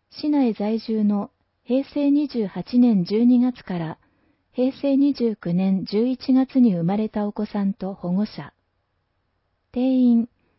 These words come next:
各回十組。申し込み、十月二十九日月曜から電話で子育て支援センターへ。その他、託児あり。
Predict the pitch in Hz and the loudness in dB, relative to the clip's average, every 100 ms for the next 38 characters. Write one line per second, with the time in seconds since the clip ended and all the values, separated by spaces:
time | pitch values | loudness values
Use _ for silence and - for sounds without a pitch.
0 | _ 277 277 - 208 180 170 233 _ - | _ -12 -12 -8 -6 -6 -6 -10 _ -6
1 | 156 127 - _ _ _ _ _ _ _ | -4 -6 -10 _ _ _ _ _ _ _
2 | _ _ _ - 240 254 - - 240 226 | _ _ _ -2 0 0 -2 2 4 4
3 | 226 _ _ _ _ _ - 247 277 294 | 0 _ _ _ _ _ -10 0 2 2
4 | 277 285 294 277 226 196 233 226 214 175 | 0 0 0 0 -4 0 2 4 2 -4
5 | 180 - 254 262 247 170 160 143 _ _ | -6 -4 -2 0 -2 -6 -10 -12 _ _
6 | _ _ _ 240 208 240 240 233 220 220 | _ _ _ -6 0 2 2 0 -2 -6
7 | - 185 - 254 269 262 - 262 262 262 | -8 -8 -6 -4 -4 -6 -2 2 4 4
8 | 269 240 - 160 156 143 - _ _ _ | 2 2 0 -8 -8 -12 -18 _ _ _
9 | _ _ _ _ _ _ - 220 254 - | _ _ _ _ _ _ 0 2 2 -2
10 | 147 _ _ _ - 170 220 - 220 208 | -10 _ _ _ -14 -6 -4 -2 -2 -2
11 | 165 | -6